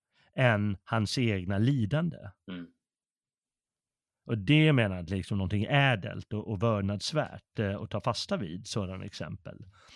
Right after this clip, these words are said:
Speaker 1: Motsatsen är om man är rädd för det egna folket, som tyrannen är. Och det är några exempel på tyranner som liksom likt en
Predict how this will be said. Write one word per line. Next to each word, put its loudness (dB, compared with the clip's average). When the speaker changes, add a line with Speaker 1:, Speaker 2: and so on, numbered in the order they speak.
Speaker 1:
Motsatsen 6
är 2
om 0
man 0
är -2
rädd 0
för -4
det -6
egna 0
folket, -6
som 0
tyrannen 2
är. -10
Och 0
det 6
är 4
några 4
exempel 4
på 2
tyranner 2
som 0
liksom 0
likt 4
en 6